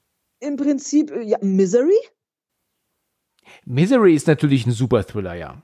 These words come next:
Speaker 2: Das ist tatsächlich einer, der geht richtig, äh, zur Sache. Das, äh, muss man echt sagen, auch schon besprochen hier mit Jenny. Das ist ein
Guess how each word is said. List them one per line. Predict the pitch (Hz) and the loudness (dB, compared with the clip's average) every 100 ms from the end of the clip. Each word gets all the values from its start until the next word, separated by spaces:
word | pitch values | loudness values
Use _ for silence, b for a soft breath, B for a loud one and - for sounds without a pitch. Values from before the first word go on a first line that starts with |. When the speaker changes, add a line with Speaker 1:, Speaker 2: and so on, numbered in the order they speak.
| - | -2
Speaker 2:
Das | 143 | -2
ist | 151 - | -2 0
tatsächlich | 156 139 151 151 135 | 0 2 0 -2 -6
einer, | 139 139 135 | -2 2 2
der | 131 127 | 2 2
geht | 123 120 | 2 -4
richtig, | 139 113 135 - 143 - | -6 -6 -6 -4 -6 -2
äh, | 139 120 | 0 0
zur | - 120 | -2 -2
Sache. | 120 113 156 175 | -2 0 0 0
Das, | - 123 - - | -4 -6 -8 -8
äh, | 147 127 131 b b b b | -6 -6 -8 b b b b
muss | 170 156 | -8 -8
man | 170 160 | -6 -8
echt | 151 - | -10 -14
sagen, | 127 123 165 170 175 | -14 -12 -14 -16 -12
auch | - 151 | -2 -2
schon | 165 180 | 0 0
besprochen | 156 - 143 147 196 196 175 | 0 0 -2 2 2 2 0
hier | 139 175 165 | 2 2 2
mit | 139 - - 123 | 0 -6 -18 -8
Jenny. | 123 160 190 233 _ B B B B | -4 -2 -2 -4 _ B B B B
Das | 185 | -6
ist | 220 - | -6 -6
ein | 196 175 | -4 -4